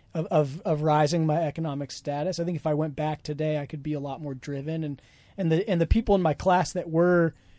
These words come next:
of an older generation, they were at the top of the class often and able to, like,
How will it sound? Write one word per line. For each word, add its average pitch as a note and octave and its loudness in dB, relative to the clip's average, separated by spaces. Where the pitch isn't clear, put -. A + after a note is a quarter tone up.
of D#3+ 0
an D#3 4
older D#3 2
generation, D3 -2
they D#3+ 0
were D#3 2
at - -8
the D3 -8
top D3+ -8
of C3+ -10
the C3+ -10
class E3 -6
often C3+ -8
and C3 -6
able D#3 -2
to, D3 -2
like, C3 -6